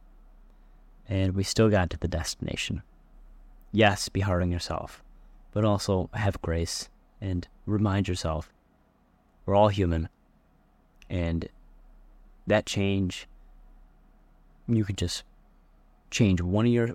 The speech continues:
one thought today, this very second. Just say, "Hey, today I jump in with two feet.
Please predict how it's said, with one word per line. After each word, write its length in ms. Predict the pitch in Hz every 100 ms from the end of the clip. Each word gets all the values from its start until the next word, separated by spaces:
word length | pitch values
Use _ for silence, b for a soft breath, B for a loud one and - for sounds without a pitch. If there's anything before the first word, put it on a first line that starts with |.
| -
one 420 | 120 120 135 139
thought 480 | - - 87 - - _ _ _ _ _ _ _ _ _ _ _
today, 420 | - 104 98 - - - - - - - - - - - - -
this 240 | 107 104
very 240 | 101 98
second. 400 | 104 98 87 - - - _ -
Just 160 | 104
say, 100 | 92
"Hey, 320 | 90 110 98 - - - - - - - - - - - - - - - - - - - -
today 360 | 107 107 107
I 100 | 104
jump 260 | 92 92 85
in 140 | 85
with 120 | 82 -
two 140 | -
feet. 280 | - - -